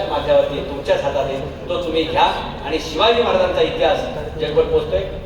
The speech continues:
आज मला आनंद वाटतो की अमेरिकेच्या दोनशे बावन्न शहरात शिवजयंती होती आहे, जगभर शिवजयंती होती आहे. त्या स्मॅपच्या फाउंडर मेंबर आपल्या हेमाताई राजमळे यांनी खास आपल्या कॉलेजला वेळ दिला, त्याच्याबद्दल त्यांचा एकदा टाळ्या वाजवून आपण सगळ्यांनी अभिनंदन करूया.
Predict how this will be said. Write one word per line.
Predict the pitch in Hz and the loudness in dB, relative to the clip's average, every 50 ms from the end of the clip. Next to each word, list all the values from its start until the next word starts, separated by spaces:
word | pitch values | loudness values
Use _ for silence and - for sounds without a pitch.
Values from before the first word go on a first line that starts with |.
| - | -6
आज | 269 294 - | -4 -4 -2
मला | 302 302 294 | 0 0 0
आनंद | - - 381 381 | 2 2 4 4
वाटतो | 180 160 - - - | 4 4 4 0 -2
की | - 302 - - 135 - - | -2 -4 -6 -8 -8 -8 -6
अमेरिकेच्या | - - 233 - - 156 156 - - | -2 -2 0 0 0 -2 -2 -2 -2
दोनशे | - 156 151 - 233 | -2 -4 -4 -4 -2
बावन्न | - 214 220 196 190 185 170 | 0 0 2 2 0 0 0
शहरात | 165 147 147 147 147 - - - - - - | 0 2 0 0 0 -4 -8 -8 -12 -12 -10
शिवजयंती | 147 139 143 143 139 139 143 | -8 -6 -6 -6 -4 -4 -4
होती | 135 135 139 151 170 | -4 -4 -2 -2 0
आहे, | 175 170 - - - - - - - | 0 0 -2 -4 -8 -10 -10 -8 -4
जगभर | 147 143 - - 180 | -4 0 2 2 2
शिवजयंती | - - - 151 151 147 151 147 147 | 2 0 -2 -2 -4 -2 -4 -4 -4
होती | 147 165 | -2 -2
आहे. | 180 180 175 - - - - - | -2 -2 -2 -4 -8 -8 -4 0
त्या | 156 147 | 0 0
स्मॅपच्या | - 151 147 139 - 165 - - 165 | 0 0 0 0 0 0 2 0 0
फाउंडर | - - 135 139 156 - 190 - - - 139 | 0 2 0 2 4 4 2 2 2 -4 -4
मेंबर | 143 143 143 - 285 269 - - - - - - | -4 -4 0 2 2 2 2 -2 -6 -8 -8 -6
आपल्या | - - - - - | -6 -2 0 0 0
हेमाताई | - 175 160 165 165 160 156 | 2 2 2 2 4 4 4
राजमळे | - - - - - - - 160 - - - - - - | 4 2 2 0 0 0 0 0 0 -2 -6 -6 -2 0
यांनी | - 311 320 349 392 381 381 - | 2 2 2 2 2 0 2 4
खास | - 302 - - | 4 4 4 4
आपल्या | - 277 285 285 277 | 2 2 4 2 2
कॉलेजला | - - 240 - 160 165 | 4 4 4 4 6 4
वेळ | 156 156 156 - | 6 4 4 4
दिला, | - - - 135 - - - - - | 4 2 2 2 0 -2 -4 -2 -2
त्याच्याबद्दल | - 139 156 151 151 156 151 - | 0 2 2 6 6 6 4 6
त्यांचा | - 143 147 143 147 143 | 4 2 2 4 2 2
एकदा | 135 - - | 2 2 0
टाळ्या | - 151 147 147 143 | 2 2 4 4 6
वाजवून | 139 139 139 139 | 6 4 4 0
आपण | 131 135 139 135 | -2 -2 -2 -2
सगळ्यांनी | 127 131 131 131 131 131 | -2 0 0 0 0 0
अभिनंदन | - - - - 117 - - - - - | 0 -2 -2 -2 -2 -2 -2 -2 -2 0
करूया. | - - - | 0 2 2